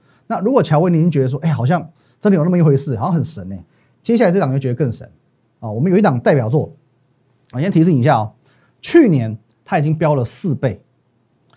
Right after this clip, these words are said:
去年我们没有参与到，可是它去年虽然飙了四倍，我觉得它还没涨完，因为我领先发现它的筹码，筹码面有内情，有内情，所以股价还有得涨。因此，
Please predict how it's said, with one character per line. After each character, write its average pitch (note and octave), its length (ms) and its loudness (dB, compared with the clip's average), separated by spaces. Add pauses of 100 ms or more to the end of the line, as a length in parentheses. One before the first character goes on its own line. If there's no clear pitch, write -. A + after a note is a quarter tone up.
去 - 160 -2
年 F#3+ 100 2
我 D3+ 60 2
们 C#3 80 2
没 E3 80 2
有 D3+ 80 0
参 D3 180 -2
与 A2 60 -4
到， A2+ 240 -6 (340)
可 D3+ 140 0
是 - 300 -2 (120)
它 G#3+ 140 -4
去 G#3+ 140 -2
年 F3 120 2
虽 F#3+ 120 0
然 D3+ 100 2
飙 F3 120 2
了 B2 60 0
四 C3+ 200 -6
倍， A#2 180 -6
我 C#3 220 2
觉 D#3 240 2
得 D3+ 240 0 (360)
它 F#3 140 -2
还 D3+ 140 2
没 D3 100 2
涨 B2 180 -2
完， E2+ 240 -10 (760)
因 G#3 80 0
为 G3+ 40 4
我 F#3+ 120 4
领 C#3 180 2
先 E3+ 220 0
发 E3 180 0
现 D#3 240 -2 (280)
它 F#3+ 140 -2
的 E3 200 -2
筹 D3+ 280 0
码， A#2+ 320 -2 (360)
筹 E3 180 0
码 D3+ 140 0
面 D#3+ 200 -2
有 B2+ 200 -2
内 F3+ 200 2
情， F2+ 320 -10 (540)
有 A#2 140 -4
内 D#3 160 0
情， E2+ 200 -12 (400)
所 G3+ 160 2
以 G3+ 40 4
股 C3 120 -2
价 E3 120 0
还 C#3 100 0
有 A#2 100 0
得 G#2+ 120 -6
涨。 F2+ 180 -12 (600)
因 A#3+ 200 0
此， A#2 260 -8